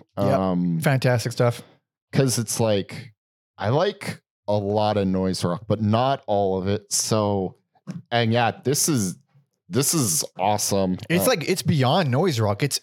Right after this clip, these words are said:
Speaker 1: it's into more, it goes, it teeters a little bit into industrial, but definitely goes into, like, punishing heavy Swan style of metal, quote unquote. It's not
Speaker 2: It
Speaker 1: quite metal,
Speaker 2: yeah.
Speaker 1: but
Speaker 2: Really unique bass sound on that album.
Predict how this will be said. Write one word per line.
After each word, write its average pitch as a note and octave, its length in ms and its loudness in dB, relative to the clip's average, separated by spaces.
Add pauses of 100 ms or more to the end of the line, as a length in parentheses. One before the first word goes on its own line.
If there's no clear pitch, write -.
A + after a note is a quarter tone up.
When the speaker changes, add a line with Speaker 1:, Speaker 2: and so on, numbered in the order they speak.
Speaker 1:
it's D#3 220 2
into E3+ 480 2
more, D3+ 400 2 (240)
it D3 80 0
goes, F#3 280 2
it D#3 280 -2
teeters A3+ 420 2
a F3+ 40 0
little F3+ 140 0
bit F#3+ 120 2
into F3 240 0
industrial, D#3+ 500 2
but D3 140 0 (240)
definitely G3 380 2
goes E3+ 280 2
into, E3 200 0
like, B2+ 180 2 (180)
punishing E3+ 800 2 (140)
heavy D#3+ 360 2
Swan D3 540 2
style C3 640 2 (360)
of A#2+ 300 4 (140)
metal, B2 420 2
quote A#2+ 240 2
unquote. G2+ 320 0
It's - 80 -10
not E3 120 2
Speaker 2:
It - 40 -10
Speaker 1:
quite - 340 0
metal, B2+ 220 0
Speaker 2:
yeah. G#2 160 2
Speaker 1:
but G#2 200 -2 (520)
Speaker 2:
Really G3 320 2
unique C#3 480 2
bass A2+ 240 2
sound A2+ 480 2
on G#2 140 2
that G2+ 180 2
album. F#2+ 760 0